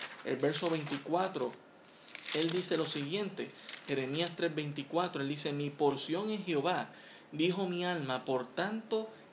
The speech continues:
en él esperaré". ¿Qué no acaso nosotros necesitamos esperar por la herencia? Usted no es heredero inmediatamente, usted muchas veces tiene que esperar para ser heredero. Y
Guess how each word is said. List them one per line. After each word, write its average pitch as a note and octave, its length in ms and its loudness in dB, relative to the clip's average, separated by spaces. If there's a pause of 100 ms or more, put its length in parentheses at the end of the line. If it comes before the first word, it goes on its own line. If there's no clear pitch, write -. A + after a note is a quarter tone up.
(100)
en C#3 320 -2
él G3+ 400 -2
esperaré". D#3 1120 0 (460)
¿Qué A3 160 4
no A3 160 2
acaso G#3 540 -2
nosotros D#3+ 560 -2
necesitamos D#3+ 880 -4 (300)
esperar C#3 540 2
por E3+ 120 2
la D#3+ 140 2
herencia? F3 440 -2 (100)
Usted D3 260 -4
no G3 100 -2
es F#3 80 -2
heredero D#3+ 400 2
inmediatamente, C#3+ 960 6 (460)
usted A4 420 4 (120)
muchas D#3 280 -2
veces E3 240 0 (140)
tiene E3+ 280 2
que D#3+ 120 0
esperar D3 680 -2 (300)
para C3 260 2
ser C#3+ 220 2
heredero. C#3+ 480 2 (320)
Y D#3 240 -2